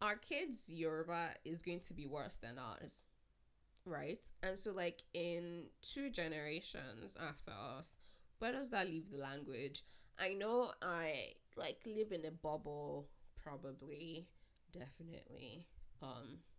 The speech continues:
and, like, I'm not saying that there is no one within my age range on this planet who, whose Yoruba isn't as good as my parents. I'm just saying that, um,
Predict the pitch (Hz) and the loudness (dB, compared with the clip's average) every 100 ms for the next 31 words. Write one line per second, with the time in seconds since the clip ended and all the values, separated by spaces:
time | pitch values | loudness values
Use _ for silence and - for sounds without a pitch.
0 | - - - 160 151 147 - 180 180 202 | -20 -10 -4 -2 -2 -6 -6 -2 0 8
1 | - 185 170 175 170 160 143 - - - | 8 8 4 2 -2 -2 -2 -6 -10 -20
2 | - - - - _ - 160 160 165 160 | -20 -20 -20 -20 _ 2 4 4 2 2
3 | 175 180 175 170 160 151 151 143 139 135 | 4 4 2 2 0 0 0 0 -2 -4
4 | - 151 151 160 156 143 139 131 123 - | -4 -4 -4 -6 -6 -4 -2 -4 -6 -8
5 | - - - 127 127 123 - 147 - - | -10 -10 -12 -8 -8 -6 -4 -2 0 0
6 | 160 - 131 127 - - - 151 147 147 | -2 -4 -6 -6 -6 0 2 2 -4 -8
7 | - - - - - 214 170 156 147 143 | -14 -20 -20 -14 -4 -2 0 2 2 2
8 | 135 123 151 151 147 135 - 143 - - | 2 2 0 -2 -2 -4 -4 -4 -6 -8
9 | - - - - - - 170 160 175 - | 8 10 10 6 -4 -4 -4 -2 -2 0
10 | 143 139 156 - - 117 175 - - - | 0 0 -4 -6 -4 -4 -2 0 0 -4
11 | - - 151 139 131 127 | -10 -8 -4 -4 -4 -8